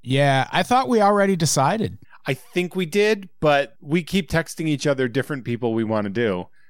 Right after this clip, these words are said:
Speaker 1: Yeah.
Speaker 2: And so it's, like, hard to, you know, you get it.
Speaker 1: Yeah, we'll talk about it.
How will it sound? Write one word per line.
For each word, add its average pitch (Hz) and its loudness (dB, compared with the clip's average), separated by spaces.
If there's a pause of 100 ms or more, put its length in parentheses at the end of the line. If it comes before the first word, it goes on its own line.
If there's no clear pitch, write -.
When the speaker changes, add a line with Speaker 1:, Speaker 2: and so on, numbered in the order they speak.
(140)
Speaker 1:
Yeah. 131 2
Speaker 2:
And 107 0
so 110 0
it's, 101 -2
like, 110 0
hard 107 -2
to, 104 -2 (180)
you 123 -2
know, 82 -4 (240)
you 107 -4
get 85 -2
it. - -8 (360)
Speaker 1:
Yeah, 127 -2 (180)
we'll 165 0
talk 120 -2
about 98 -4
it. - -10